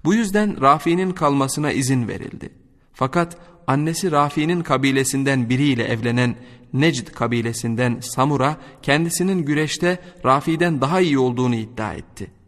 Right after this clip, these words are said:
Peygamber aleyhissalatu vesselam da onların kendilerini göstermesine izin verdi. İki çocuk hemen birbirlerine girdiler ve Samura iddiasının doğru olduğunu ispatladı. Bu nedenle onun da kalmasına izin verildi.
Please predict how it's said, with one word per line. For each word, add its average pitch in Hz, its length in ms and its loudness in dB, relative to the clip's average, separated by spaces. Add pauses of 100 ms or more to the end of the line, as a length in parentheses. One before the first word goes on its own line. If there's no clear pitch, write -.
(500)
Peygamber 202 520 2
aleyhissalatu 131 760 0
vesselam 127 580 0
da 131 200 0
onların 165 400 2
kendilerini 143 680 0
göstermesine 127 760 0
izin 117 360 -2
verdi. - 320 -12 (480)
İki 180 220 -4
çocuk 143 400 -4 (220)
hemen 180 360 0
birbirlerine 127 560 2
girdiler 117 580 -2 (280)
ve 143 120 2
Samura 147 440 0
iddiasının 131 800 -2
doğru 123 260 0
olduğunu 117 400 -2
ispatladı. - 720 -8 (460)
Bu 143 120 2
nedenle 143 520 2 (320)
onun 160 300 2
da 120 120 0
kalmasına 117 600 -2
izin 120 400 -2
verildi. - 480 -12